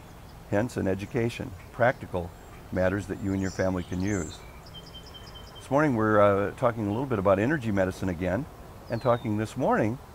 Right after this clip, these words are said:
about frequency-specific microcurrent, sometimes referred to as F S M, frequency-specific microcurrent. It's a relatively, uh, new procedure, therapy that's powerful. It's energy medicine.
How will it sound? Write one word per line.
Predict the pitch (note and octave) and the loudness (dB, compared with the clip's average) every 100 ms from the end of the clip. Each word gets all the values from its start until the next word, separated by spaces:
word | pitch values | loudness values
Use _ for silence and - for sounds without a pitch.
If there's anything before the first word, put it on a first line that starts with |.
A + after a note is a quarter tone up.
| - | -4
about | G2+ F#2+ F2 A2+ - - | 4 6 6 2 -4 -18
frequency-specific | - G2 - G2+ - D3 F#3 - - C#3+ - A2 - A2+ - - | -6 -4 -2 -4 -2 -4 -4 -10 -6 -6 -4 -6 -4 -8 -10 -4
microcurrent, | G2 F#2+ - G2+ - D3+ C3+ D#2+ - - - - - | 2 2 2 -4 0 2 2 0 -6 -18 -18 -18 -18
sometimes | - F#2+ F#2 G2+ F#2+ | -8 -4 2 0 0
referred | G2 - G2+ | -4 -2 -2
to | - G#2+ | 0 -2
as | G2+ - | -2 0
F | F#2+ - | 2 4
S | F#2+ A2 | 4 4
M, | A2+ G#2+ D#2 - - - - - | 4 4 2 -4 -14 -18 -18 -10
frequency-specific | F#2+ - G2 G#2+ G2+ - G#2+ A#2+ | -8 -4 -6 -6 -8 -8 -6 -4
microcurrent. | B2 B2+ C3+ G#2 A2 D#2+ - - - - - - | 2 2 0 -2 -2 -2 -6 -16 -18 -18 -18 -6
It's | G2 G#2 | -2 0
a | A#2+ A2 | 4 4
relatively, | G2+ A2 C3+ - B2+ B2 A2+ G#2+ | 6 6 6 2 -2 0 0 2
uh, | G2 | 2
new | G2 A2 A#2 D3 G3+ - - - - - - - - - - - - - - - | 2 2 2 0 -2 -8 -18 -18 -20 -20 -18 -18 -18 -18 -18 -18 -18 -18 -18 -14
procedure, | - G#2+ - B2 D3 F3+ - - - - - | -6 -4 -2 -2 -2 -4 -4 -16 -18 -18 -18
therapy | - G#2 A2 A#2+ E3 | -2 4 4 4 0
that's | C#3+ G#2 F2+ | 0 -2 -2
powerful. | - - C#3 B2 - - | -4 4 6 6 2 -6
It's | F#2 G#2 | -6 -2
energy | F#2+ F#2 G2+ | -2 0 0
medicine. | G2+ A2 A2 - | 0 0 -2 -8